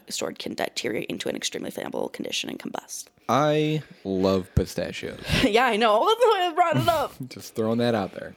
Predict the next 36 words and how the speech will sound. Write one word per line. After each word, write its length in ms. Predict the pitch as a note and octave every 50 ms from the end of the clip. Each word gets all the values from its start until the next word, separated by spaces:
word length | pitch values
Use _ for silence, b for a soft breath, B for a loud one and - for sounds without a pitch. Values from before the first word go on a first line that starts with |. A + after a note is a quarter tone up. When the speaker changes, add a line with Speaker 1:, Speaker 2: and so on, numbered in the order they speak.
| _ _ _ _ - - B B B B B B B B B B B
Speaker 1:
Spontaneous 540 | - - - G#3+ G#3 B3 A3 G#3+ G3 F#3+ -
human 400 | - - - - G4+ A4+ C#4 A3+
combustion, 540 | - - F#3+ E3 - G3 - - - A3 D4 - -
or 160 | - - -
Speaker 2:
Mm. 60 | -
Speaker 1:
S 180 | - - - D#2+
H 240 | E2+ - - -
C, 300 | - - C#4 C4+ C#4+ D#4+ B B B B B B B B
is 140 | G3+ G3 F3+
the 140 | - F3+ F3
concept 520 | - G4+ A#4 A#4 A4+ - E4+ D4+ D4 - -
of 80 | G#3+
the 80 | F#3 F3+
combustion 580 | F3+ - F#3+ F#3 A3+ C#4+ - - - - D#4 -
of 140 | - G3
a 100 | G3 F3+
living 400 | F3+ G3 A3+ D4 D#4+ F#4 E4+ E4+ -
or 120 | - F#3+
recently 440 | F3+ G3 A#3+ C4+ - D4+ C#4 C4 C#4
deceased 380 | C4+ D4 C4+ - F#3 F3 - -
human 320 | - - F3+ E3 D3+ A3
body 400 | G#3+ - C4+ C#4+ B3 - - - B B B B B B
without 320 | - G#3 - A3+ D4 F4
an 60 | E4+ G4+
apparent 420 | - - - A3+ G3 G3+ G3 G3+
external 400 | F#3+ - - - F3 F3+ F3+ F#3+
source 400 | - - - D#4 F4 F4+ - -
of 80 | G3 -
ignition, 480 | - - E3+ - - - - - - -
Speaker 2:
Mm-hmm. 220 | B2+ A2+ G#2+ F#2+ F#2 -
Speaker 1:
like 160 | E3+ E3+ -
a 40 | F3+
spark 280 | - - - - -
or 100 | C#3+ F3+
a 60 | G#3
flame. 340 | G#3 C4 D4 C4 - - -